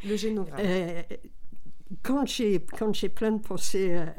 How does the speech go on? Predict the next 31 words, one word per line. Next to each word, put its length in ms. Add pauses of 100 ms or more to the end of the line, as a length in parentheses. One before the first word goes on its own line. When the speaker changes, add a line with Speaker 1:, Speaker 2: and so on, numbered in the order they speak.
Speaker 2:
à 120
la 120
fois 200
dans 140
la 140
tête, 280
je, 260
j'arrive 440
pas 360
à 40
trouver 380
le 100
mot, 460
euh, 60 (100)
parce 180
que 220 (320)
ça, 260
Speaker 1:
Bah, 140
Speaker 2:
ça 140
Speaker 1:
il 40
y 40
a 40
beaucoup 100
Speaker 2:
court-circuite. 200
Speaker 1:
d'infos, 640
ouais. 80
Speaker 2:
C'est 140
un 60
court-circuit. 600 (440)
Donc, 580 (180)
le, 800